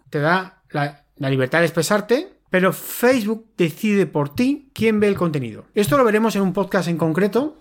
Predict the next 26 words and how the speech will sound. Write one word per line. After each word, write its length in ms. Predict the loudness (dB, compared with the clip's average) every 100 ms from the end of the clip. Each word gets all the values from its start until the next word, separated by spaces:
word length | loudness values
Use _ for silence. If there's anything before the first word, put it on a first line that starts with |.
| -2
Vamos 240 | -2 0
a 20 |
hablar 160 | 0 2
en 60 |
un 140 | 2 0
podcast 280 | -2 0 0
de 80 |
redes 200 | 2 0
sociales 440 | 0 -2 0 0 -2
y 140 | -2 0
hablaremos 400 | 2 2 2 0
de 60 |
esto. 300 | -4 -6 -10 -4
Lo 100 | -2
que 120 | 0
quiero 160 | 0 2
dejarnos 440 | 0 0 -2 -2 -2
hoy 80 |
para 260 | 0 0 0
que 80 | 0
nos 160 | -2
entendamos 400 | 0 2 2 2
es 160 | 0 -2
que 240 | 0 -2 -4
estas 220 | -4 0
empresas, 580 | 0 0 0 -2 -4 -6